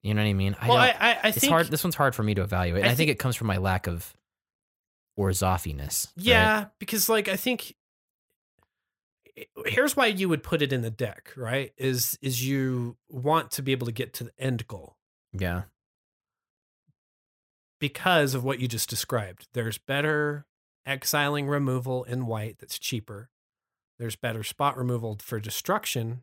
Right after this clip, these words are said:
Speaker 2: that's cheaper in black. Um, so that's not, yeah, like,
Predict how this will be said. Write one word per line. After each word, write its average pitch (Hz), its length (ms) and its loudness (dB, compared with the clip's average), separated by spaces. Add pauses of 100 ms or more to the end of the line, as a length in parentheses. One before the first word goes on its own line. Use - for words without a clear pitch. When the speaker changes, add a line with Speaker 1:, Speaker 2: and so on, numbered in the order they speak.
(120)
Speaker 2:
that's - 240 -8
cheaper 107 440 -6
in 104 180 -14
black. 131 540 -4 (1120)
Um, 110 580 -4 (1300)
so 151 480 2
that's 160 340 0
not, 175 340 0 (920)
yeah, 156 200 0
like, 110 260 -4